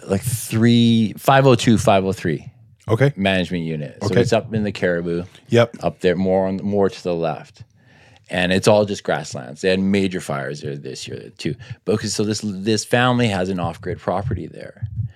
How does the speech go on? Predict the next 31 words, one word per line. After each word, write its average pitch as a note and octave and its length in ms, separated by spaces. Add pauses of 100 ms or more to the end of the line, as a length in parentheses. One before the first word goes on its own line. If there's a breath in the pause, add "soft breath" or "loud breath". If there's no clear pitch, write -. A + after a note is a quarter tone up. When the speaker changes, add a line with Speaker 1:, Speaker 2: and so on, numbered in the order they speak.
(600 loud breath)
Speaker 1:
And E2 600
the F#2+ 200
lady G2+ 840
that F2 160
was E2 120
trying F#2 280
to F2 40
sell E2+ 360
it, D#2 100
the F2+ 80
daughter-in-law, E2 880
she - 180
f-, - 100 (320)
posted A#2 400
a C3 40
video A#2+ 420
on G2+ 120
the G#2 80
Facebook G2 420
hunting G#2+ 300
group E2 320 (480 loud breath)
of G2+ 160
hundreds G2+ 880
and E2+ 140
hundreds F#2 880 (720 soft breath)
of F#2 180
mule F#2+ 280
deer D#2 420 (440)
on F#2 160
their F#2 120
property. E2 640